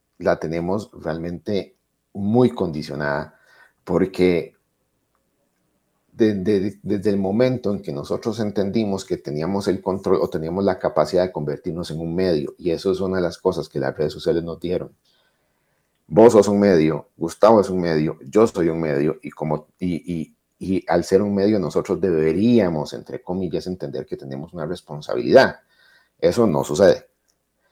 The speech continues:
Más bien la gente cuando, cuando tiene, más bien muchas personas, lamentablemente, cuando se dan cuenta o perci-, o se, o, o cayeron en cuenta de que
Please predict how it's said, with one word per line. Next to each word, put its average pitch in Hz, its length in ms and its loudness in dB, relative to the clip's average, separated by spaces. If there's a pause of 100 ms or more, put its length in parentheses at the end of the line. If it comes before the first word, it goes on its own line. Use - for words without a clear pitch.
(320)
Más 80 120 -4
bien 92 160 -2
la 110 140 2
gente 98 280 -2
cuando, 69 480 -6
cuando 71 280 -4 (240)
tiene, 95 440 -4
más 90 140 -2
bien 98 180 -2
muchas 95 280 -6
personas, 98 640 -2 (140)
lamentablemente, 76 1040 -4
cuando 80 280 -2
se 76 100 -8
dan 71 140 -8
cuenta 95 320 -4
o - 120 -6
perci-, - 360 -6
o 82 80 -2
se, 78 260 -2
o, - 80 -14
o 80 600 -2
cayeron 80 400 -4
en 90 100 -8
cuenta 107 400 -4
de 64 180 -8
que - 300 -8